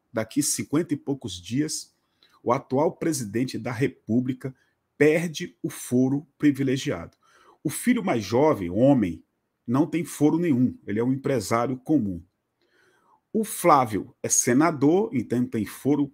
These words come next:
especial. O Eduardo é deputado federal reeleito, tem foro especial. O Carlos Bolsonaro, o vereador federal,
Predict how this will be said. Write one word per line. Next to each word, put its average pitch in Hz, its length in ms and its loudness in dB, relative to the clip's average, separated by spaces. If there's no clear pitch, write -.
especial. 139 840 -2
O 151 160 2
Eduardo 135 840 2
é 131 100 2
deputado 120 640 -4
federal 104 580 -2
reeleito, 135 840 2
tem 131 180 -2
foro 107 340 -4
especial. 143 840 -4
O - 160 -6
Carlos 175 580 0
Bolsonaro, 107 920 -2
o 104 100 -10
vereador 131 640 0
federal, 117 760 -2